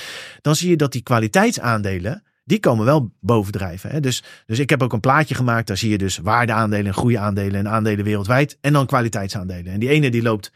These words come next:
heel ver weg van die andere. En die andere doen allemaal een beetje hetzelfde, hè. Het belangrijkste punt is hier, het principe van schaarste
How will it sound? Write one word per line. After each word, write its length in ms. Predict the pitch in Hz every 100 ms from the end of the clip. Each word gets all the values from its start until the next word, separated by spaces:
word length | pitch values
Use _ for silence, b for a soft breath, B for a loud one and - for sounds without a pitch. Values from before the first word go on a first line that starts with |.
| _
heel 220 | - 175
ver 140 | 139 120
weg 160 | 110
van 100 | 113
die 100 | 107
andere. 220 | 143 165
En 100 | 156
die 80 | 127
andere 260 | 127 135 120
doen 140 | 117
allemaal 240 | 110 113 107
een 60 |
beetje 260 | 104 98 104
hetzelfde, 480 | 95 - - - 92
hè. 60 | 147 - B B B B
Het 100 | 117
belangrijkste 380 | 143 180 151
punt 220 | - 156 151
is 120 | 131
hier, 260 | 131 135 _ _ _ _ _ _ -
het 220 | 110 -
principe 460 | 107 110 196 185 113
van 160 | 95
schaarste 640 | - 127 135 190 - 269